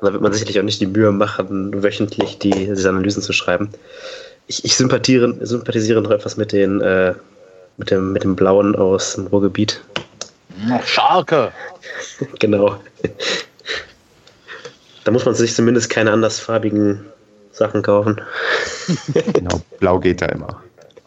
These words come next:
Speaker 1: Nein, das ist auf jeden Fall eigentlich Paderborn, Schalke und dann, dann das, was, dann die, die Mannschaften, die vernünftigen Fußball spielen.
Speaker 3: Hm.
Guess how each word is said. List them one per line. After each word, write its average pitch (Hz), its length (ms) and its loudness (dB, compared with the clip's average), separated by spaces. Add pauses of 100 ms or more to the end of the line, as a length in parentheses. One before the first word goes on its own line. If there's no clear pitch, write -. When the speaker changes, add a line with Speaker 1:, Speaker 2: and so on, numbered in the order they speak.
(800)
Speaker 1:
Nein, 98 260 2
das 101 260 -6
ist - 100 -2
auf 104 120 4
jeden 113 120 4
Fall 98 340 2 (600)
eigentlich 131 400 -2 (920)
Paderborn, 107 400 2
Schalke 107 500 2
und 95 160 0
dann, 95 320 2 (240)
dann 101 200 2
das, 98 220 -2
was, - 420 0 (520)
dann 101 180 2
die, 104 140 0
die 110 140 -2
Mannschaften, 107 340 2
die 101 60 -2
vernünftigen 98 380 0
Fußball 101 260 0
spielen. 95 340 0 (460)
Speaker 3:
Hm. 95 280 -2